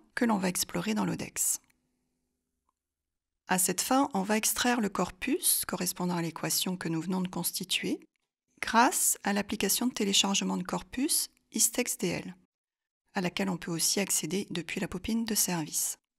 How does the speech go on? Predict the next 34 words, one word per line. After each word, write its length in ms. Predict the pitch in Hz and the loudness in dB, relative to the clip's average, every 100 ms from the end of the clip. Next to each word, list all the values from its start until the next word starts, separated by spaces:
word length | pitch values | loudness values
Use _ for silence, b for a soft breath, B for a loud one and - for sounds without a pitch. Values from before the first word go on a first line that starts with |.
| _ _ _ _ _ _ _ _ - | _ _ _ _ _ _ _ _ -2
istex 480 | 214 - 214 208 - | 2 4 4 2 0
D 100 | 175 | 0
L 320 | 190 285 370 - | 2 0 -2 -2
propose 380 | 202 - 240 - | -2 2 0 0
différentes 400 | 214 214 208 196 | 0 2 2 2
façons 460 | 208 214 - 180 202 | 2 2 0 0 -2
de 100 | 180 | -2
requêter 420 | 185 180 180 170 | -2 -4 -4 -2
l'A 100 | 185 | -2
P 160 | - | -2
I 160 | 185 180 | -2 -2
istex, 600 | 180 - - - - - - b b _ | 2 0 2 -2 0 -2 -4 b b _
par 160 | 190 185 | 2 4
identifiant 580 | 175 180 - - 175 - | 0 -2 -2 -2 -2 2
ARC, 440 | 214 285 - - 370 - _ _ _ | 2 2 -2 -6 -8 -10 _ _ _
mais 180 | 196 190 | 0 2
également 460 | 180 175 185 214 302 | 2 0 0 0 -2
par 240 | - 233 | -2 -2
équation 580 | 196 - 196 - 226 226 | 0 0 4 4 4 0
booléenne 400 | 220 190 214 226 | 0 2 0 0
classique, 600 | - 214 - - - - _ _ _ _ - | 0 2 2 0 -8 -18 _ _ _ _ -2
mode 220 | 214 233 | 0 0
que 120 | - | 0
nous 220 | 220 208 190 | 0 2 0
allons 180 | 190 226 | 0 -2
employer. 460 | - 190 151 202 - _ _ _ _ _ _ _ _ _ _ _ _ | -2 -2 -2 -6 -10 _ _ _ _ _ _ _ _ _ _ _ _
On 160 | 220 208 | 4 4
obtient 360 | 208 - 208 | 2 2 2
bien 220 | 202 247 | 4 4
le 100 | 240 | 4
même 220 | 180 196 208 | 4 2 2
nombre 300 | 240 247 180 | 2 0 -2
de 100 | 180 | -2
résultats. 600 | 196 202 190 - 156 | -2 -2 -4 -4 -6